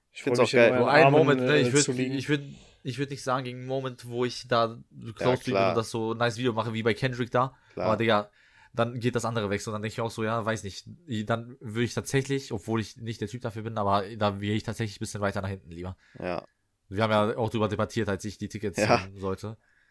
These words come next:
Speaker 2: Es war
Speaker 3: Hatten
Speaker 2: eine
Speaker 3: wir auch
Speaker 2: sehr
Speaker 3: zum Glück die Option, drüber nachzudenken, Digga, weil die Tickets waren im normalen Verkauf nach drei Minuten alle weg. In ganz
Speaker 2: Stimmt.
Speaker 3: Deutschland.
Speaker 1: Das ist krank. Ich meine,
Speaker 2: Ja,
Speaker 1: man
Speaker 2: es
Speaker 1: hat so einen Vorgeschmack bekommen auf dieses, äh, Konzert mit dem Live-Album, wenn man sich das so angehört hat. Und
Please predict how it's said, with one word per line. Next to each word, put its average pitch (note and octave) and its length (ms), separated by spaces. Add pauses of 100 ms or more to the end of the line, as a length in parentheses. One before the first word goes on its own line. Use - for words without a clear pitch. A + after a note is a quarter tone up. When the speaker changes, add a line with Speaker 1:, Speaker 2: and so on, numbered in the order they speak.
(220)
Speaker 2:
Es - 80
war A2 80
Speaker 3:
Hatten A2 100
Speaker 2:
eine G#2 100
Speaker 3:
wir A2 80
auch A2 140
Speaker 2:
sehr G#2 80
Speaker 3:
zum G#2+ 80
Glück A2 160
die A2+ 100
Option, A2+ 560
drüber G#2 320
nachzudenken, G#2 420
Digga, G2 220
weil F#2+ 160
die F#2 220
Tickets A2+ 300
waren G#2 240
im G#2+ 160
normalen G2+ 280
Verkauf A#2 340
nach G#2+ 140
drei G#2+ 180
Minuten A2 220
alle A2 140
weg. G#2 180 (300)
In A2+ 100
ganz G2+ 160
Speaker 2:
Stimmt. F#2+ 60
Speaker 3:
Deutschland. G2 280 (680)
Speaker 1:
Das G#2+ 200
ist A2 160
krank. A2+ 360 (1040)
Ich C#3+ 120
meine, F3 200
Speaker 2:
Ja, F3 40
Speaker 1:
man E3 120
Speaker 2:
es D#3 40
Speaker 1:
hat E3 140
so F3+ 80
einen D#3 80
Vorgeschmack E3 640
bekommen D#3+ 280
auf D3+ 100
dieses, D3+ 500
äh, C#3+ 400
Konzert C#3 560
mit C#3+ 160
dem C3 100
Live-Album, D3 920
wenn C#3 200
man C#3+ 120
sich C#3 160
das C#3+ 120
so C#3+ 100
angehört C#3+ 440
hat. D3 140
Und C#3 160